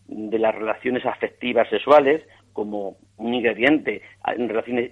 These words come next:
íntimas con todo lo que conlleva, no están abiertas, eh, no están cerradas a, a, eh, hombre-mujer, es abierta a cualquier clase de, de, eh, de identidad sexual. Es decir, eh,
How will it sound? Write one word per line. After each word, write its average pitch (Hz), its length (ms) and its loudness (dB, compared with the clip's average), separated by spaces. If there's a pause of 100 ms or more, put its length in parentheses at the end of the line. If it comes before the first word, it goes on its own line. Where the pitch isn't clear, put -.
íntimas 143 560 2 (200)
con 104 200 -8
todo 110 240 -2
lo 107 100 0
que 107 140 -4
conlleva, 123 480 -4 (320)
no 120 160 0
están 120 320 4
abiertas, 120 560 4 (300)
eh, 113 120 -4
no 123 80 0
están 135 240 4
cerradas 120 480 6 (200)
a, 110 280 -2 (400)
a, 113 440 -2 (180)
eh, 107 420 0
hombre-mujer, 123 880 2
es 117 160 -4 (140)
abierta 123 600 4
a 113 40 8
cualquier 113 300 -2
clase 123 280 -2
de, 107 320 -2 (220)
de, 107 720 -2 (320)
eh, 110 200 -4
de 110 100 -6
identidad 123 500 4
sexual. 143 480 4 (300)
Es - 60 -20
decir, 120 300 -4 (220)
eh, 117 500 -2